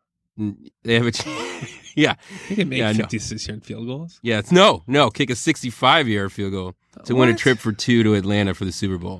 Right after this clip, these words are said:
Speaker 1: which
Speaker 2: Oh.
Speaker 1: actually seems kinda ridiculous now that I think about it. But
Speaker 2: <laughs>
Speaker 1: anyways, they had a hundred and one participants come out, and it was Saturday when
Speaker 2: Were
Speaker 1: it
Speaker 2: any of
Speaker 1: was
Speaker 2: them named Marlo?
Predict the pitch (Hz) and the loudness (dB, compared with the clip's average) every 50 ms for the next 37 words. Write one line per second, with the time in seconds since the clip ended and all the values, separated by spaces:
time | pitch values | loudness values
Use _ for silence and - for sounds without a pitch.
0 | 98 - 95 101 - - - - _ _ - 160 127 113 107 104 - - 104 101 | -12 -10 -10 -10 -10 -12 -14 -16 _ _ -4 -2 -2 -2 -2 -4 -4 -2 0 0
1 | - - 98 92 92 90 - - - 92 90 92 92 87 95 - - - - 104 | 0 0 -2 -4 -6 -8 -10 -12 -10 -10 -10 -12 -14 -16 -18 -18 -18 -20 -20 -20
2 | - - - 98 95 - - - 123 - - - - 95 - - - - 135 139 | -20 -18 -18 -18 -16 -18 -20 -20 -20 -20 -20 -20 -20 -20 -20 -20 -4 0 2 4
3 | 135 113 - _ _ _ - - - - - - - - - - - - 156 175 | 4 2 0 _ _ _ -20 -20 -20 -20 -20 -20 -20 -18 -18 -14 -4 0 2 4
4 | 175 160 139 127 120 117 - - - - 392 - _ _ _ _ _ _ _ _ | 4 4 2 2 0 -2 -2 -4 -4 -4 -8 -8 _ _ _ _ _ _ _ _
5 | _ _ _ _ - 131 143 156 156 151 143 113 - - 185 208 233 233 233 233 | _ _ _ _ -6 -2 0 2 4 4 2 2 0 2 2 2 4 4 2 0
6 | 233 160 165 165 165 160 160 160 165 165 165 165 170 170 151 - - _ - - | 0 0 0 0 0 2 2 2 4 4 4 4 2 0 -2 -8 -16 _ -4 0
7 | 151 143 135 - 160 147 - 127 104 - 110 104 98 - - - 107 104 98 95 | 0 0 0 -2 -6 -6 -6 -6 -4 -4 -4 -4 -4 -8 -8 -6 -4 -4 -2 -4
8 | 98 98 - _ _ _ _ _ _ _ _ _ _ - 107 107 104 104 104 101 | -4 -6 -10 _ _ _ _ _ _ _ _ _ _ -10 -8 -6 -4 -4 -4 -4
9 | 101 104 104 101 95 - - 110 117 107 98 113 110 107 104 101 - - - - | -4 -4 -6 -6 -8 -10 -8 -8 -8 -6 -4 -4 -4 -4 -4 -6 -10 -14 -14 -14
10 | - - - 131 123 123 131 131 127 110 107 104 104 101 104 101 101 107 - 101 | -12 -10 -6 -2 0 0 0 0 0 0 -2 -2 -2 -2 -4 -6 -10 -14 -10 -4
11 | 107 139 147 139 170 175 190 196 180 185 175 165 160 160 160 156 143 139 135 127 | 0 2 2 4 6 6 6 6 6 6 6 6 6 6 6 4 4 4 4 4
12 | 113 90 - - | 2 0 -2 -8